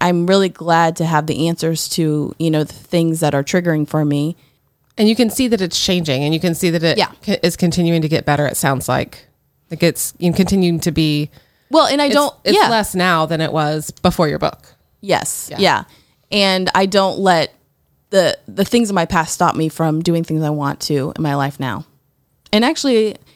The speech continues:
Speaker 1: I don't, you know, my mom's talked about before, so I don't wanna speak for her, but something that's been kinda cool is, um, you know, I love to kayak now, and everyone in my life, I try to have them experience kayaking. Even you, I've,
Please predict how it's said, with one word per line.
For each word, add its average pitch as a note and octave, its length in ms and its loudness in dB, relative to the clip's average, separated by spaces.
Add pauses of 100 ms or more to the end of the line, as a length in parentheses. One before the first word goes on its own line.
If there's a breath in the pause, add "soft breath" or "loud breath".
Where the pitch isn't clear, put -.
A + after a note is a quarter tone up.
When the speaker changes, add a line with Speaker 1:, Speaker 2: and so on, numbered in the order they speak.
(120 soft breath)
Speaker 1:
I G#3+ 60 2
don't, A3+ 280 0
you A3+ 120 4
know, E3+ 200 -2 (240)
my B3 100 2
mom's A#3 200 4
talked G3+ 200 0
about F3 180 2
before, D#3+ 240 -2
so E3 120 0
I D#3+ 60 4
don't E3 160 0
wanna D3 300 -2 (100)
speak G#3+ 260 -2
for G#3 120 2
her, G3 120 4
but F3 280 0 (320 loud breath)
something A3 320 0
that's F3 260 0
been F3+ 320 0
kinda F#3 300 0
cool G3+ 420 2
is, E3+ 320 0
um, D3+ 380 0
you F#3 140 0
know, D3+ 100 0
I E3+ 100 2
love F3+ 180 0
to F3 120 -4
kayak E3 400 0
now, D3 260 0 (300 soft breath)
and E3+ 240 0
everyone F#3 340 2
in E3+ 60 0
my D#3+ 120 2
life, E3 460 0
I E3 100 2
try D#3+ 240 0
to D#3+ 260 -2
have D#3+ 220 -2
them D#3 120 -2
experience D#3 440 -4
kayaking. F3+ 440 -2
Even E4+ 240 2
you, C#4 120 2
I've, - 220 -2